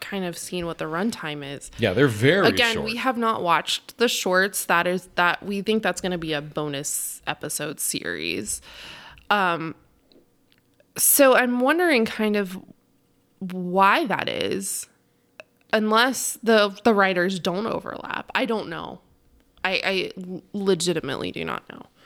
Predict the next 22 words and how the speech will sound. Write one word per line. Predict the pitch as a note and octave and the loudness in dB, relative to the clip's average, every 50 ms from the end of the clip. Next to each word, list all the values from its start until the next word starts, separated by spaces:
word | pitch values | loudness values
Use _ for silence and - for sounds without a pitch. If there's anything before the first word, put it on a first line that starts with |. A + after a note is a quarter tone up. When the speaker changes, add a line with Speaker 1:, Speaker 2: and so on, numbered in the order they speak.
| _ - - _ _ _ _ _ _ _ _ _ _ _ _ _ _ _ _ _ - - _ _ - - - - - - - - - | _ -20 -20 _ _ _ _ _ _ _ _ _ _ _ _ _ _ _ _ _ -20 -20 _ _ -20 -18 -16 -14 -14 -14 -14 -16 -12
Speaker 1:
Come | - - G#3+ A#3 A#3 A3+ | -6 0 2 4 4 6
at | A3 G#3+ G#3 F#3 | 4 4 4 4
us, | E3+ F3 E3+ - - | 2 2 2 0 0
fanboys. | - E3+ D#3 D#3+ E3 F3 D#3+ D#3 E3 E3+ D#3+ E3 E3+ E3 - | 0 -2 -2 -2 -2 -4 -4 -4 -4 -4 -4 -6 -6 -6 -2
Speaker 2:
Uh, | C3+ C3 B2 A#2+ A#2 | 0 2 2 2 0
Caitlin | A#2+ - C#3 D#3 E3 D3 G#2 F2 | -2 -4 -4 -2 -2 -2 -2 -2
is | E2+ - - - A2+ - | -4 -6 -8 -16 -16 -14
checking | - - A2 - - G2+ F#2 E2+ | -8 -8 -6 -6 -4 -6 -4 -4
the | E2+ | -2
big | E2 G2+ G2+ F2+ F2 | -2 -2 -2 -2 -4
book | A2 C3+ - | -6 -6 -6
here | - F2 C#2+ - - | -10 -12 -12 -10 -8
now, | - | -6
Speaker 1:
I'm | - - - F2+ | -6 -6 -6 -8
Speaker 2:
so. | - - - F2 F#2 G2+ G#2+ - - _ _ _ _ _ - - _ - - | -10 -10 -10 -10 -10 -10 -12 -16 -20 _ _ _ _ _ -20 -20 _ -10 -8
Speaker 1:
This | A3 G#3+ G#3 - | -8 -8 -6 -8
is | G#3+ G#3+ G3 | -8 -8 -8
the | G3 F#3+ | -8 -12
second | - - - A#3 A#3 A#3 - - | -12 -8 -8 -8 -8 -8 -10 -10
time | F3 F3 E3+ E3+ E3+ | -8 -8 -8 -8 -8
I | E3+ F3 | -8 -8
have | F3 F3 F3 F3 | -8 -10 -10 -12